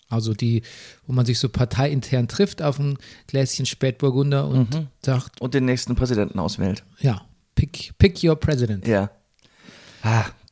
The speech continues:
Speaker 2: tolle Szene zwischen Tom und Kendall da auf dem Parkplatz von diesem Diner, was wir schon kennengelernt haben. Das finde ich wahnsinnig gut, dass sie sich da treffen nochmal.
Speaker 1: Hm.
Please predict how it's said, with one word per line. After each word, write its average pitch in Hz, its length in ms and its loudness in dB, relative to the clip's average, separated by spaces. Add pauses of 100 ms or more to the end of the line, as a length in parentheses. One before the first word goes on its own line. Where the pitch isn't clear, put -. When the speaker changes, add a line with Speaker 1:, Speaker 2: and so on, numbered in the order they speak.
(200)
Speaker 2:
tolle 123 240 4
Szene 104 320 0
zwischen - 300 -8
Tom 120 260 2
und 107 320 -2
Kendall 101 380 -2
da 87 140 -2
auf - 100 -8
dem 110 100 -6
Parkplatz 110 460 -6
von 107 140 -6
diesem 104 260 -6
Diner, 127 320 2
was 127 160 2
wir 135 80 4
schon 170 180 2
kennengelernt 127 500 -2
haben. - 240 -8 (220)
Das - 140 -8
finde 160 160 -4
ich - 100 -14
wahnsinnig 131 380 -2
gut, 107 160 -4
dass 104 80 -8
sie 110 240 0
sich 123 160 -2
da 123 160 4
treffen 107 320 -4
nochmal. - 300 -8 (480)
Speaker 1:
Hm. 127 340 2